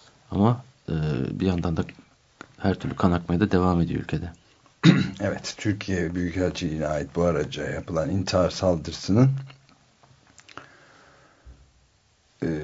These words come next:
Speaker 2: bizim elimize geçme tarihi ya-, yaklaşık yirmi dakika önceki bir haberden bahsediyoruz. B B C Türkçe'den. E, fakat, e, a-, anlaşılmayan bazı noktalar da var tabii. Bu bir intihar saldırısı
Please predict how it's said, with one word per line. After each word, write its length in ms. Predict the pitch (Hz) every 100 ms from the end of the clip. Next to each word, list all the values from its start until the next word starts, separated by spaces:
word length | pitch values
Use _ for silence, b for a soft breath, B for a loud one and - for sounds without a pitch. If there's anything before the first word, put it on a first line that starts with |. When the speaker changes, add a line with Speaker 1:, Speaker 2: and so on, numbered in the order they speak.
| 80 78 85
Speaker 2:
bizim 220 | 101 95
elimize 580 | 73 78 78 - 107 90 73
geçme 460 | 76 - 92 87 - -
tarihi 600 | 69 - 73 110 98 82
ya-, 260 | 73 - 87 65 -
yaklaşık 480 | 90 - - - 113
yirmi 340 | 101 92 95
dakika 380 | 69 67 - 98 B B -
önceki 520 | 85 78 69 - 69
bir 140 | - 76
haberden 600 | 69 65 65 - - -
bahsediyoruz. 1080 | - - - - - - - - - - - -
B 240 | 139 -
B 60 | - -
C 160 | - 85
Türkçe'den. 640 | - 69 - 62 71 104 104 B B B B B B B B B B B B _ _ 156
E, 100 | 101 85 80 80 B B B B B B -
fakat, 460 | 101 95 120 117 107
e, 400 | 104 92 85 -
a-, 540 | 85 69 80 - 67
anlaşılmayan 640 | 107 104 - 120 101 107 101
bazı 240 | 98 95
noktalar 540 | 95 - 95 95 90
da 120 | 110 104
var 200 | 95 95
tabii. 340 | 71 69 69
Bu 160 | 90 87
bir 140 | 87
intihar 460 | 85 87 95 92 104
saldırısı 760 | - 76 67 80 - - 98